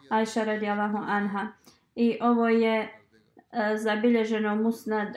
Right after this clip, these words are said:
Ahmed bin Hanbal. Hazreti Ajša radijallahu anha kaže da poslije njihovog, znači, braka, da je poslanik sallallahu alejhi ve sellem rekao,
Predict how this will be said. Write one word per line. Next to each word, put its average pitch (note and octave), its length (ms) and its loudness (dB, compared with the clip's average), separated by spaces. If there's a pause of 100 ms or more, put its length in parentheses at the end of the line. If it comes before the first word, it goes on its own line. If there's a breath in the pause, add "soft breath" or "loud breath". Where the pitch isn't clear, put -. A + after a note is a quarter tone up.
Ahmed A3 440 -2
bin A3+ 220 -4
Hanbal. G3+ 640 -4 (640 soft breath)
Hazreti C#4 340 2
Ajša D4 300 2
radijallahu A#3+ 480 4
anha B3 320 2
kaže C4+ 440 0 (580 loud breath)
da A3 420 2 (160)
poslije B3+ 580 0
njihovog, A#3 680 4 (160)
znači, A3 460 0
braka, A#3 560 0 (400 loud breath)
da B3+ 80 0
je A#3+ 60 2
poslanik B3+ 440 2
sallallahu A#3 480 2
alejhi A3+ 180 2
ve A3+ 60 2
sellem A3+ 360 0
rekao, A3 440 0